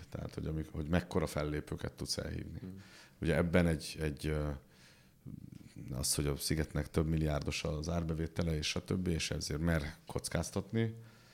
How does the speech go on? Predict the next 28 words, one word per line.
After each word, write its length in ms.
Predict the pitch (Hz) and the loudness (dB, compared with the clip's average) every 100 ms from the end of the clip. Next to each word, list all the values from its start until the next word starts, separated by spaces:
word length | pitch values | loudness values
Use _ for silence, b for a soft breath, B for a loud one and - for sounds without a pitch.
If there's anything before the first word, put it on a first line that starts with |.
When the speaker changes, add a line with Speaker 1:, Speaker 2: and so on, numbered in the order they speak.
| b b b - | b b b -6
Speaker 1:
meg 220 | 78 78 | 0 0
ki 140 | - 90 | 2 2
tud 200 | - 90 | 4 2
fizetni 440 | - 76 76 - | 4 2 2 0
eleve 420 | 78 78 76 76 78 | 2 2 2 -2 -4
cashflow-ból 720 | - 78 - 82 78 76 76 73 - | -2 0 2 2 2 2 0 -2 0
olyan 260 | 82 76 | 4 4
fellépőket, 800 | - 80 76 76 - 78 - 76 | 2 2 2 2 0 -4 -2 -2
akiket 440 | 67 - - - - | -4 -4 -8 -8 -4
ugye 120 | 69 | -2
előre 240 | 76 73 | 0 -2
kell 180 | - - | -4 -6
fizetni, 500 | - 78 80 - 82 - B B B B B | -6 -8 -8 -8 -10 -10 B B B B B
ö, 200 | 76 73 | 2 4
akiket 380 | 69 80 73 71 | 2 0 2 2
elhívunk, 540 | 69 78 90 110 113 | 4 6 6 6 4
akár 280 | 90 - 73 | 2 0 0
idén 280 | 78 95 98 | 4 6 6
is, 220 | 101 - | 6 4
ez 180 | - 73 | 0 0
nyilván 360 | 78 76 71 69 | 2 2 0 -4
egy 100 | 62 | -4
előny, 260 | 62 62 | -6 -6
tehát 240 | 64 64 65 | -8 -10 -8
ez 100 | 67 | -6
nem 140 | 69 | -4
is 140 | 64 | -4
kérdés. 520 | - 69 85 104 104 | -4 -2 2 2 2